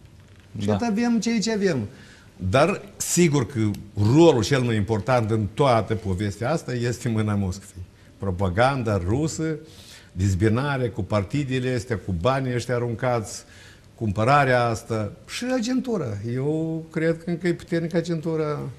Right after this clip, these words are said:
Speaker 1: F S B-ului rusesc la noi în Republica Moldova.
Speaker 2: Domnule Gimpu, și dacă ați vorbit despre alegeri, ca să facem alegerea corectă, cetățenii municipiului Chișinău care vor merge să voteze în toamna acestui an primarul capitalei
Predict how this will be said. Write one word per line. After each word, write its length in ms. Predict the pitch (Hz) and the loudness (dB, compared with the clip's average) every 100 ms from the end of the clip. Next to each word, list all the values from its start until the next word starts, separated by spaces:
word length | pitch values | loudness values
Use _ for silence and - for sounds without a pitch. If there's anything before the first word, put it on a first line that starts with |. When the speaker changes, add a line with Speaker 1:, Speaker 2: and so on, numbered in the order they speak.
| - - - - - - | -16 -20 -20 -20 -20 -6
Speaker 1:
F 80 | 131 127 | -2 0
S 40 | |
B-ului 260 | 117 131 117 | 0 0 0
rusesc 320 | 110 120 110 | 0 -2 0
la 80 | 110 | 0
noi 180 | 110 | 0
în 60 | 104 | 0
Republica 440 | 95 95 87 87 90 | -2 -2 -4 -4 -6
Moldova. 300 | 82 - - 131 | -6 -10 -8 -2
Speaker 2:
Domnule 300 | 135 127 117 | 2 2 0
Gimpu, 340 | 131 147 143 | -2 -2 -2
și 100 | 123 | 2
dacă 220 | 127 123 | 2 2
ați 100 | 117 | 0
vorbit 300 | 120 120 127 | 0 0 2
despre 320 | 117 113 - | 0 0 -2
alegeri, 500 | 101 104 127 123 113 | 0 2 2 2 -2
ca 160 | - 107 | -2 -4
să 160 | - 104 | -2 -6
facem 440 | 113 107 - 101 | -4 -4 -4 -4
alegerea 440 | 104 107 101 98 | -2 -2 -2 -4
corectă, 840 | 95 - 107 127 - - 120 113 113 104 - - - | -6 -6 -2 -4 -6 -4 0 0 0 -4 -14 -20 -8
cetățenii 640 | 127 127 120 143 135 127 | -6 -4 -2 0 2 2
municipiului 640 | 120 120 117 - 113 110 | 2 2 0 -4 -6 -6
Chișinău 500 | 101 110 - 123 113 | -6 -8 -2 2 2
care 280 | 98 104 98 | 0 -2 -2
vor 200 | 98 101 | 0 0
merge 420 | 107 113 104 101 | 2 2 2 -2
să 260 | 95 117 110 | -2 0 0
voteze 760 | 101 95 104 98 95 95 92 - | 0 -4 -2 -2 -2 -8 -10 -10
în 100 | 107 | -8
toamna 320 | 95 113 104 | 0 2 2
acestui 400 | 98 - 95 - | -2 -4 -8 -4
an 140 | 104 98 | -4 -4
primarul 460 | - 104 104 98 95 | -6 -4 -2 -4 -6
capitalei 760 | 101 - 98 - 127 127 131 | -8 -8 -6 0 0 2 -2